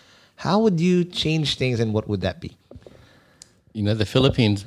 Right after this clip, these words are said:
Speaker 2: is a hard market to start in.
Speaker 1: Mm.
Speaker 2: Uh, it, it, it, it has many disadvantages.
Speaker 1: Mm-hmm.
Speaker 2: Cartel-like economy.
Speaker 1: Yeah.
Speaker 2: Uh, infrastructure isn't good,
Speaker 1: Mm-hmm.
Speaker 2: right?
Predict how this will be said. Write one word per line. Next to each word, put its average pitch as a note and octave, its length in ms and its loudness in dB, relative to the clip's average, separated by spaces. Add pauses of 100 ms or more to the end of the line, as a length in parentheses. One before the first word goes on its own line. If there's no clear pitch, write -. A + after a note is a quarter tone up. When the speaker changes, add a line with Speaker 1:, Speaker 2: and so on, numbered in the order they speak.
(120)
Speaker 2:
is G2 180 -2
a F2 80 4
hard G2 280 0
market F2 380 0
to D2 80 0
start D#2+ 280 0
in. D#2 240 -2 (300)
Speaker 1:
Mm. F2 320 -4 (280)
Speaker 2:
Uh, F2 280 -2
it, F#2 260 -4
it, F2+ 240 -4 (220)
it, F#2 200 -4 (280)
it F#2 220 2
has F2 320 0
many F#2+ 220 2
disadvantages. D#2+ 1160 -4
Speaker 1:
Mm-hmm. F2 280 -4 (440)
Speaker 2:
Cartel-like F2+ 760 -2
economy. F2+ 760 0 (220)
Speaker 1:
Yeah. F2+ 440 0
Speaker 2:
Uh, F2 160 2
infrastructure F#2+ 720 0
isn't F2 300 0
good, F2 460 2 (140)
Speaker 1:
Mm-hmm. F2+ 140 0
Speaker 2:
right? F2 320 0